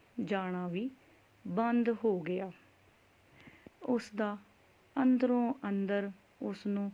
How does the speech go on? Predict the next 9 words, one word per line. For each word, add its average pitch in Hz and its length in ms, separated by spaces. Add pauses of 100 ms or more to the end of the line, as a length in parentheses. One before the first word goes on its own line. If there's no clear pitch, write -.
(520)
ਘੁਟਨ 202 420 (400)
ਹੋਣ 196 260
ਲੱਗੀ। 180 420 (840)
ਕੋਈ 269 300
ਵਿਚੋਲਾ 190 800
ਆਇਆ 190 420 (1300)
ਤੇ 294 240
ਵੀਰ 190 400
ਨੇ 190 260